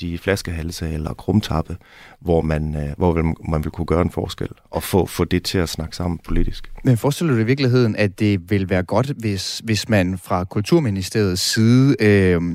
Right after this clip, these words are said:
Speaker 2: beslutter sig for at, undervi-, øh, at, at samarbejde ret tæt med for eksempel Undervisningsministeriet og ligefrem stille nogle krav til noget formidling og noget, nogle læseinitiativer ude i folkeskolerne og
Speaker 1: Ja.
Speaker 2: på folkebibliotekerne, som jo, som selvfølgelig
Speaker 1: Ja.
Speaker 2: hører til?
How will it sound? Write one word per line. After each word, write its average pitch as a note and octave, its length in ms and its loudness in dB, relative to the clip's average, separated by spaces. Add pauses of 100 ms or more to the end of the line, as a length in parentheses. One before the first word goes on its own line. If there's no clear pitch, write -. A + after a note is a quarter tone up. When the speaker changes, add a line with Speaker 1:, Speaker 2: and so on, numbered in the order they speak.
(340)
Speaker 2:
beslutter B2 340 0
sig C3 100 -2
for C3 160 2
at, G2 40 0
undervi-, B2 460 -2
øh, F#2+ 260 -2 (120)
at, F2 220 -6
at G#2 80 -6
samarbejde G#2 460 0
ret A#2 140 -2
tæt C3 200 -4
med B2 80 -4
for A2 100 -8
eksempel A#2+ 300 -2
Undervisningsministeriet A2 760 -2
og F#2 60 -2
ligefrem G#2 420 -2
stille A2 240 -6
nogle G2 160 -4
krav D3+ 300 0
til G#2 200 -4
noget F#2 320 0
formidling G#2 600 2
og F#2+ 140 0
noget, F2+ 380 0 (180)
nogle G2+ 160 2
læseinitiativer G2+ 800 0
ude G2+ 100 2
i A2 40 0
folkeskolerne G#2 640 -4 (340)
og A#2 80 -4
Speaker 1:
Ja. G2+ 80 0
Speaker 2:
på G#2 60 0
folkebibliotekerne, A2+ 840 -6
som G#2 200 -10
jo, G#2+ 60 -6 (120)
som A2+ 100 -10
selvfølgelig A#2+ 200 -4
Speaker 1:
Ja. - 60 2
Speaker 2:
hører A#2 60 4
til? B2 200 -2